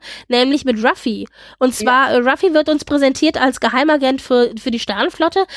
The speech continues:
Speaker 1: Am Anfang denken wir noch, sie, äh, ist irgendwie zurück in die Drogensucht gefallen,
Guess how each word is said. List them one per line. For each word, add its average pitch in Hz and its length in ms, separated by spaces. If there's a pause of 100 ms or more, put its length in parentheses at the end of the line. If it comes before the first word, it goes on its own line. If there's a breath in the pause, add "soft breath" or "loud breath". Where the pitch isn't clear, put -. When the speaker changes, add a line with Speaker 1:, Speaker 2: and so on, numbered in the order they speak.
(160 loud breath)
Speaker 1:
Am 233 100
Anfang 285 380
denken 277 280
wir 262 80
noch, 269 180
sie, 247 340
äh, 233 240
ist 247 100
irgendwie 262 320
zurück 262 320
in 262 60
die 233 100
Drogensucht 269 480
gefallen, 277 420